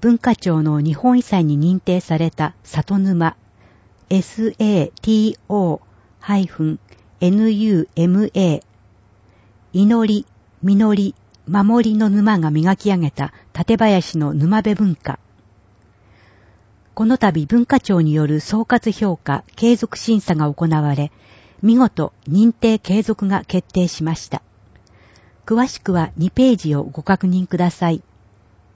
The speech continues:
との説明とともに、日本遺産里沼、認定継続が決定の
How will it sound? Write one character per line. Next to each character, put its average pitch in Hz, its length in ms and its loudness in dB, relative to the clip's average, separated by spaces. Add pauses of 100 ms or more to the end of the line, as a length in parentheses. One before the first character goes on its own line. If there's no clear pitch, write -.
と 226 100 -2
の 202 140 -2
説 - 280 -6
明 185 200 0
と 175 100 -8
と 170 140 -6
も 143 140 -4
に、 139 180 -6 (1200)
日 202 120 2
本 262 260 4
遺 254 60 4
産 147 340 -2
里 202 340 -2
沼、 180 360 2 (520)
認 262 280 4
定 247 260 2
継 233 240 2
続 208 300 -2
が 196 100 2
決 190 240 -2 (160)
定 196 320 2 (640)
の 214 200 -4